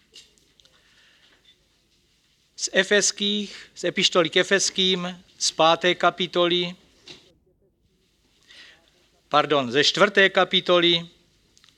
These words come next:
druhý verš. Efeským čtvrtá kapitola, druhý verš. A nebo od prvého verše pro souvislost. "Prosím tedy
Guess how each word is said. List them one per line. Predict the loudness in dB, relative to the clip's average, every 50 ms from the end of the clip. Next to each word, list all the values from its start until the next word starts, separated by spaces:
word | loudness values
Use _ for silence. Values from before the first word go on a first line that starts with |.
| _ _ _ -20 -20
druhý | -10 -6 -4 -4 -2 -2 -2 -2
verš. | 0 0 0 0 -2 -4 -8 -8 -6
Efeským | -6 -2 -2 -2 -2 -2 -4 -6 -6 -4 -6
čtvrtá | -6 -4 -4 -4 -2 0 0 0
kapitola, | 0 -2 -4 -6 -6 -6 -4 -4 -2 -2 -2 -4 -6 -12 _ -12
druhý | -8 -8 -8 -8 -8 -8 -8
verš. | -8 -8 -10 -10 -12 -14 -14 -16 -18 -20 _ _ _ _ _ _ _ _ _ _ _ _ _ _ _ _ _ _ _ -20 -20 -20 -20 -20 -20 -20 -20 _ _ _ _ -14
A | -8 -4
nebo | -2 -2 0 0
od | -2 -2
prvého | 0 0 2 2 2 2 2 0 0
verše | 0 0 -2 -2 -4 -6 -6 -8
pro | -8 -8 -10
souvislost. | -8 -8 -8 -8 -8 -8 -10 -10 -14 -16 -16 -18 -20 _ _ _ -20 -20 -20 -20 -20 -20 -20 -20 -20 _ _ _ _ _ _ _ _ _
"Prosím | -2 -2 0 2 2 2 2 2 2
tedy | 0 0 0 2 2 0 0 -2